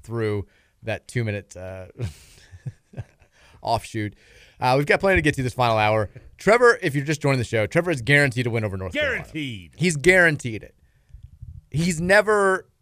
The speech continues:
Speaker 1: come through on a guarantee in the history of the show.
Speaker 2: Well, I'm oh for one.
Speaker 1: That we remember. I feel like there have been more.
Speaker 2: I feel like I guaranteed Braum at some point somehow.
Speaker 1: I don't think you ever guaranteed Braum.
Speaker 2: Well, I've,
Speaker 1: You've
Speaker 2: I've
Speaker 1: guaranteed success if Braum comes.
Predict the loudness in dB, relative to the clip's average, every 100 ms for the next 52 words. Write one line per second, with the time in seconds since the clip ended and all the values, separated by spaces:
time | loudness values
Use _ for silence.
0 | _ _ _ _ _ -2 -2 0 2 2
1 | 4 4 4 2 0 -2 -2 -2 -4 -4
2 | -6 -6 -6 -4 -4 -4 -8 -8 -8 -8
3 | -6 -8 -8 -8 -8 -8 -12 -14 -18 2
4 | 4 4 4 4 4 0 -2 -10 -4 -2
5 | 4 4 6 4 2 0 2 4 4 0
6 | -6 -10 -8 -6 -6 -6 -6 -6 -8 -8
7 | -6 -6 -4 -6 -8 -12 -10 -10 -8 -10
8 | -12 -12 -14 -12 -12 -10 -6 -6 -6 -2
9 | -2 -2 -2 -2 -2 -8 -12 -12 -10 -6
10 | -6 -8 -6 -4 0 2 2 -2 -8 -10
11 | 0 0 0 -4 -4 -6 -8 -12 -14 -20